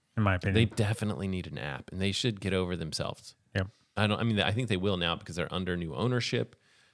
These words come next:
Speaker 2: There's less, like, die on, uh, die on the cross. Like, "This is my decision. We're not gonna have an app. The, the device itself is a smartphone."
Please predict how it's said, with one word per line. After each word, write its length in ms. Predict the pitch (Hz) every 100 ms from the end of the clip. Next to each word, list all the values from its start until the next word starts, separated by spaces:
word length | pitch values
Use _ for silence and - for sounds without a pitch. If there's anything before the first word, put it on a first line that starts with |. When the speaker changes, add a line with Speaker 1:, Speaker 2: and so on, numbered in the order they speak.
| -
Speaker 2:
There's 220 | 87 80
less, 340 | 90 87 82 90
like, 500 | 85 73 71 - - _ -
die 220 | 85 92
on, 300 | 95 92 90
uh, 400 | 82 80 82 - 85 - _ _ _ -
die 180 | 80
on 200 | 98 104
the 60 | 98
cross. 260 | - 69 -
Like, 100 | -
"This 220 | 95 107
is 120 | 110 113
my 140 | 98
decision. 540 | 92 90 - 92 82 76
We're 120 | 80
not 200 | 92 101
gonna 120 | 104
have 160 | 107 95
an 120 | 85 -
app. 180 | 76 - -
The, 160 | 78 73 _ -
the 120 | 85
device 320 | 80 107 110
itself 380 | 107 113 104 -
is 200 | 117 117
a 40 | 98
smartphone." 600 | - 90 82 - 65